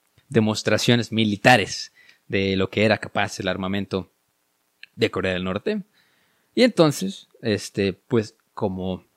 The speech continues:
estaba todo este desmadre dentro de Corea del Norte y tenía que ir Donald Trump, y fue todo esta cosa de que escaló así medio, medio en la guerra, ¿se acuerdan?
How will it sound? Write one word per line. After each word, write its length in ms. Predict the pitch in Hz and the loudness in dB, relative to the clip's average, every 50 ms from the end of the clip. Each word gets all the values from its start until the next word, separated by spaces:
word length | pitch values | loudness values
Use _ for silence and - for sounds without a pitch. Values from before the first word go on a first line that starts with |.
| _ _ - | _ _ -12
estaba 400 | - - - - 101 107 101 95 | -12 -4 0 2 4 4 4 2
todo 220 | - - 107 101 | 4 4 4 4
este 220 | 104 - - - 101 | 4 2 0 0 0
desmadre 400 | 98 98 107 104 104 104 98 101 | 0 2 2 2 2 4 4 2
dentro 260 | 101 101 - 117 104 | 2 2 2 2 2
de 80 | 104 | 2
Corea 240 | - - 104 104 104 | 2 2 2 4 4
del 80 | 107 113 | 4 2
Norte 260 | 120 117 113 - - | 2 0 0 0 -2
y 60 | 110 | -2
tenía 320 | - - 92 95 95 98 98 | -2 -2 -4 -2 -2 -4 -4
que 160 | - - 110 | -4 -2 0
ir 160 | 104 104 95 | 0 0 2
Donald 300 | 95 107 117 139 160 180 | 2 2 2 2 0 0
Trump, 280 | - 285 269 254 - - - _ _ _ _ _ _ _ _ _ _ _ _ _ _ _ _ _ _ - - | 0 0 0 0 -2 -8 -20 _ _ _ _ _ _ _ _ _ _ _ _ _ _ _ _ _ _ -8 -2
y 100 | - 139 | -2 2
fue 140 | - 190 190 | 2 2 4
todo 320 | - 214 180 143 135 131 | 6 6 6 8 8 6
esta 280 | 131 123 - - 120 - | 6 4 2 -2 -2 -2
cosa 300 | - 123 117 - 127 107 | -2 -4 -2 -2 -2 -2
de 160 | 98 92 - | -2 -4 -4
que 120 | - 92 | -6 -6
escaló 380 | 92 - - - 92 95 98 95 | -6 -6 -6 -6 -4 -2 -2 -2
así 260 | 95 - - 104 98 | -2 -4 -4 -4 -4
medio, 180 | 98 95 90 90 | -4 -4 -4 -2
medio 280 | 92 98 98 90 90 | -2 0 0 0 -2
en 80 | 90 87 | -2 -4
la 100 | 85 82 | -4 -4
guerra, 280 | 95 95 95 - 82 | -4 -4 -4 -4 -8
¿se 120 | - - 90 | -8 -12 -10
acuerdan? 360 | - 98 98 110 139 151 - | -4 -2 0 0 0 -2 -4